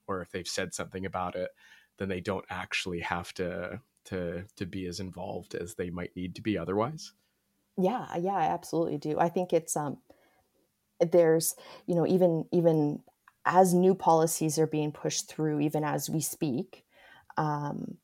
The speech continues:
Speaker 2: there are different acts that are coming into play that will have a direct implication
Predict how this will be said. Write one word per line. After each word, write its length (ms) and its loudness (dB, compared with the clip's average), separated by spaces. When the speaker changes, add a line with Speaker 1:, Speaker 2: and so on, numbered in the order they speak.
Speaker 2:
there 260 4
are 140 4
different 400 -2
acts 340 -4
that 100 0
are 80 -2
coming 360 -4
into 200 -6
play 280 -4
that 140 -2
will 60 -4
have 300 -4
a 40 2
direct 600 0
implication 840 -4